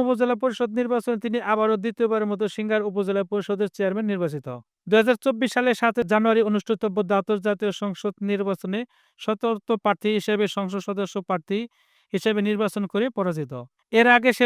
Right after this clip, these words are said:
উপজেলা পরিষদের চেয়ারম্যান পদ থেকে পদত্যাগ করে। মুশফিকুর রহমান খান হান্নান দীর্ঘদিন ধরে উপজেলা এবং জেলা আওয়ামী লীগের সদস্য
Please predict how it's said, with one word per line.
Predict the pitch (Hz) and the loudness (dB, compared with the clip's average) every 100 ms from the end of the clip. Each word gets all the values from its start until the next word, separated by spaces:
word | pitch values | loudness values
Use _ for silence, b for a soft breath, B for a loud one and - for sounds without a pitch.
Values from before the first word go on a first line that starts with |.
| 240 | 2
উপজেলা | 240 226 220 | 2 0 0
পরিষদের | 208 220 196 208 214 | 0 -2 -2 -2 -2
চেয়ারম্যান | - 208 208 | -2 -2 -2
পদ | 190 208 | -4 -6
থেকে | - 202 208 | -4 -4 -4
পদত্যাগ | 202 180 165 151 | -4 -4 -6 -6
করে। | 127 120 _ _ _ _ | -10 -12 _ _ _ _
মুশফিকুর | 226 214 254 240 | -2 0 -2 2
রহমান | 233 233 | 2 2
খান | 220 233 | 2 2
হান্নান | 185 208 220 226 226 b _ | 2 2 2 0 -2 b _
দীর্ঘদিন | 180 208 220 214 | 0 0 0 0
ধরে | 214 226 220 | 2 2 0
উপজেলা | 202 220 196 214 202 | 0 2 2 2 0
এবং | 196 196 | 0 0
জেলা | 190 202 | 0 0
আওয়ামী | 202 202 | 0 -2
লীগের | 196 196 | -2 -4
সদস্য | 190 185 175 | -2 -4 -2